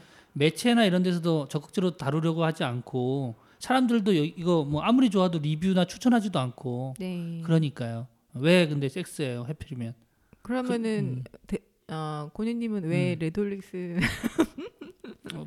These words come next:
Speaker 1: 제 질문을 갖다가 쓰려고요? 제 답변을?
Speaker 2: 아,
Speaker 1: 네.
Speaker 2: 아니고요.
Speaker 1: 네.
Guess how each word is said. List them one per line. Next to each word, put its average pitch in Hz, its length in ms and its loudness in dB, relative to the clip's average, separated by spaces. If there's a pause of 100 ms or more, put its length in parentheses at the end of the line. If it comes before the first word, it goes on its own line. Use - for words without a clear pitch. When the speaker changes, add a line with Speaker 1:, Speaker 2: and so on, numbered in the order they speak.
Speaker 1:
제 196 160 10
질문을 220 380 8
갖다가 175 320 4
쓰려고요? 226 480 8 (240)
제 170 80 6
답변을? 165 400 2 (400)
Speaker 2:
아, 175 180 -4
Speaker 1:
네. 156 60 0
Speaker 2:
아니고요. 202 600 0
Speaker 1:
네. 131 120 -6